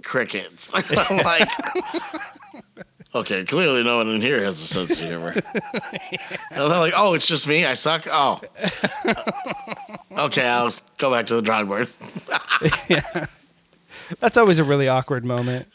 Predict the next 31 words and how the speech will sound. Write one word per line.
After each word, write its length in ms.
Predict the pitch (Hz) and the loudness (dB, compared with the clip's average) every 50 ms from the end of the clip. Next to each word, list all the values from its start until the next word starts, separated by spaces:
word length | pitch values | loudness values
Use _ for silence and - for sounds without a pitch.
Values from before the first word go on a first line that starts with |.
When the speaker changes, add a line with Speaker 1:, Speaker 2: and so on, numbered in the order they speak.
| - - | -2 -2
Speaker 2:
But 120 | 202 - | 0 2
then 200 | 233 240 240 240 | 2 2 2 2
when 140 | 240 240 233 | 0 0 2
you, 160 | 214 214 208 185 | 2 2 2 2
like, 240 | 165 160 139 123 - | 2 2 0 0 -2
do 140 | 143 131 135 | 0 0 2
make 220 | 135 139 135 - | 0 0 -2 -2
the 80 | - 143 | -4 -4
joke 380 | 123 - 139 135 135 127 - | 0 2 4 4 2 2 -2
that 160 | - 143 127 127 | -2 0 0 2
has 180 | 143 139 131 | 2 2 0
everybody 400 | 135 127 131 131 127 131 127 123 | 0 0 0 0 0 0 0 0
rolling, 500 | 123 127 127 127 131 131 131 131 127 127 - | 0 2 2 2 2 2 0 -2 -2 -4 -6
that's 220 | - - 107 - - | -6 -6 -6 -8 -10
the 80 | - 87 | -14 -14
best. 500 | - - - - - - - - - - _ _ _ _ _ _ _ _ _ _ _ _ _ _ _ _ _ _ _ - _ _ _ _ - | -14 -14 -16 -14 -14 -14 -16 -16 -16 -18 _ _ _ _ _ _ _ _ _ _ _ _ _ _ _ _ _ _ _ -20 _ _ _ _ -12
That 180 | 139 123 139 143 | -10 -6 0 0
Speaker 1:
Yeah, 120 | 151 165 | 2 2
Speaker 2:
really 100 | 165 160 | 2 2
Speaker 1:
what 100 | 170 175 | 4 4
I 120 | 208 247 | 2 2
think 180 | 240 - 180 156 | 2 0 0 0
is 100 | 147 135 | 0 0
the 80 | 139 131 | 0 0
best 280 | 135 139 139 139 - | 2 2 2 2 0
is 120 | 135 120 127 | 0 0 0
when 120 | 131 127 | 0 0
the 60 | 120 | 0
person 460 | - - 143 156 139 - 165 160 147 | 0 0 0 2 2 0 0 0 0
that's, 280 | 139 135 120 - - - | 0 0 0 0 -2 0
like, 300 | 127 120 117 104 - | 0 0 0 -2 -4